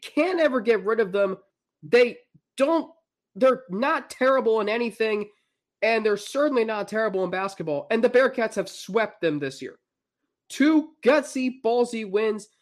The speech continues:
Each time the Bearcats score seventy-three points,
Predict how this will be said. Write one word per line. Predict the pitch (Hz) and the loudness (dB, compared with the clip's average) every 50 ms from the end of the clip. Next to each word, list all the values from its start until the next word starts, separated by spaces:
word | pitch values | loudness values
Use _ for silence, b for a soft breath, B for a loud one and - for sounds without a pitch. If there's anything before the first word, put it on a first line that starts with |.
| _ _ _ _ _ _ _ _ _ _ _ - | _ _ _ _ _ _ _ _ _ _ _ 0
Each | 302 320 294 - - - | 2 2 2 0 -4 -2
time | 254 240 233 226 | 0 2 2 2
the | 220 196 | 0 0
Bearcats | 226 233 226 233 - 226 202 202 - | 0 0 0 0 0 -2 -2 -2 -2
score | - - 208 196 180 | -4 -2 -2 -2 -2
seventy-three | - - - 226 226 233 220 226 220 208 - 214 202 196 | -2 -4 -2 0 0 2 0 0 -2 -4 -6 -6 -6 -6
points, | 185 - 185 180 180 175 180 | -6 -4 -4 -4 -4 -6 -8